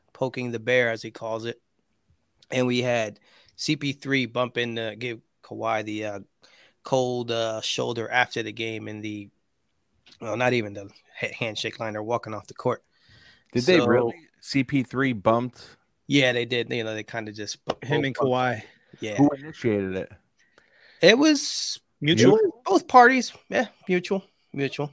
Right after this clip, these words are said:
Speaker 2: There's
Speaker 1: Yeah,
Speaker 2: no
Speaker 1: both.
Speaker 2: way it's fifty fifty. It's just like the Seinfeld episode where Jerry and Elaine were talking, and they're like, "There's no such thing as a fifty fifty breakup."
Speaker 1: <laughs>
Speaker 2: Someone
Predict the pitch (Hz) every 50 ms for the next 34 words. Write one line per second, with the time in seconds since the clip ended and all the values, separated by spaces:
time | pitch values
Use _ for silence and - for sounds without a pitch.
0 | _ _ 127 127 131 117 113 123 131 131 135 131 127 120 113 113 110 107 98 101
1 | 101 - 82 98 - - - 107 104 - - 104 98 - - 101 95 - - -
2 | 90 87 76 92 - - - 120 110 - 117 110 98 - 104 - - 110 107 104
3 | 98 - 101 95 87 95 90 - 90 - - 92 90 90 85 - - - - -
4 | - - - 98 98 92 - 113 110 107 104 104 104 101 101 101 98 98 98 98
5 | 92 92 92 87 - 98 95 92 90 - 92 87 87 87 87 90 87 90 85 -
6 | 104 101 101 85 82 101 113 120 135 151 - 170 - - - 165 160 - - -
7 | 147 135 131 127 107 123 - - 120 110 - - 113 104 - 107 98 - 104 98
8 | 85 95 90 85 - - 64 - - _ _ _ - - - - - - - -
9 | - - - - - - 131 135 - 156 - 170 165